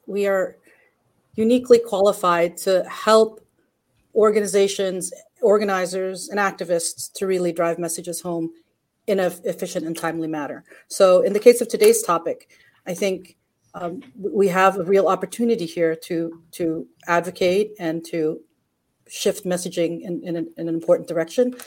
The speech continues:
So I'm glad that, uh, the,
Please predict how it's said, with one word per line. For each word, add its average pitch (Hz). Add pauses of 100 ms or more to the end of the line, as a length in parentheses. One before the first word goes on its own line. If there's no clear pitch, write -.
(140)
So 196
I'm 185
glad 185
that, 180
uh, 180 (1080)
the, 180